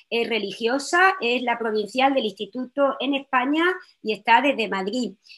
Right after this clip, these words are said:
Eh, si, mm, estás, te van a activar el mic-, el micrófono y nos encantaría, pues, que poder, eh, que se nos pudiera saludar, ¿eh? Elena.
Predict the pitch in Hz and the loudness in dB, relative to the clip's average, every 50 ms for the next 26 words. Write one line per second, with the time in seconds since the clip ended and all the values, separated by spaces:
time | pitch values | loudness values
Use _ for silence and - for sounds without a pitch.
0 | _ _ - 220 226 226 226 220 214 220 214 214 214 208 208 208 208 208 196 196 | _ _ -4 -2 0 0 0 0 0 0 0 0 0 0 -2 -2 -4 -6 -8 -10
1 | _ _ _ _ _ _ _ _ _ _ _ _ _ _ _ _ _ _ _ _ | _ _ _ _ _ _ _ _ _ _ _ _ _ _ _ _ _ _ _ _
2 | _ - - - 262 262 254 254 254 - - - - 254 254 254 254 254 247 247 | _ -20 -12 -6 -4 -4 -2 -2 -2 -4 -6 -6 -4 -2 -2 0 0 0 0 -2
3 | 240 240 240 - - 247 254 247 247 - - 277 277 294 320 381 403 - - - | -2 -4 -6 -8 -4 -2 -4 -4 -4 -2 0 4 4 4 4 2 0 -2 -8 -12
4 | - - - 262 254 254 262 262 262 269 262 254 254 254 247 247 247 240 - - | -12 -8 -4 -2 0 2 2 2 2 2 2 4 4 6 6 4 2 0 -2 -8
5 | - - _ _ - 240 247 247 - - 269 247 240 247 247 240 240 240 233 240 | -16 -20 _ _ 0 0 0 0 0 -2 2 6 6 6 8 6 4 0 0 0
6 | 247 269 262 - - - - - 254 247 247 240 233 - 269 277 311 294 - - | 0 -2 -2 -4 -10 -8 -4 -2 -2 0 -2 -4 0 0 2 2 2 0 2 4
7 | 370 370 403 440 466 381 - - _ _ _ - 254 262 277 302 294 - 240 233 | 6 8 8 8 6 4 -2 -12 _ _ _ -6 0 2 4 4 4 4 2 0
8 | 220 196 208 202 190 190 196 196 196 208 220 226 240 247 254 254 - 208 208 208 | -2 -2 -2 -4 -2 -2 -4 -2 -2 0 0 2 2 2 2 0 -2 -2 0 0
9 | 202 202 202 - 208 180 196 196 190 190 190 185 190 196 196 190 190 180 196 208 | 0 -2 -4 -6 -6 -6 -4 -4 -4 -4 -4 -6 -8 -8 -6 -6 -4 -4 -2 -2
10 | 208 208 214 220 220 214 214 214 226 - _ _ _ _ _ - 202 196 202 202 | -2 -2 -2 -2 -2 -2 -2 -6 -12 -14 _ _ _ _ _ -10 -8 -6 -6 -6
11 | 208 196 196 202 185 190 190 196 196 180 196 202 196 208 208 214 226 220 - - | -6 -6 -8 -6 -6 -6 -6 -6 -6 -4 -2 -2 0 0 0 0 0 -2 -4 -6
12 | 214 190 185 185 185 190 196 214 220 214 208 202 185 180 185 _ _ _ _ _ | -4 -4 -2 -2 -2 2 4 4 6 6 4 4 0 -2 -8 _ _ _ _ _
13 | - 185 202 208 214 233 233 - - 214 220 214 196 - 208 208 220 247 285 339 | -6 -4 -2 -2 -2 -4 -6 -6 -6 -4 -4 -4 -4 -4 -4 -2 0 0 0 0
14 | 370 | 0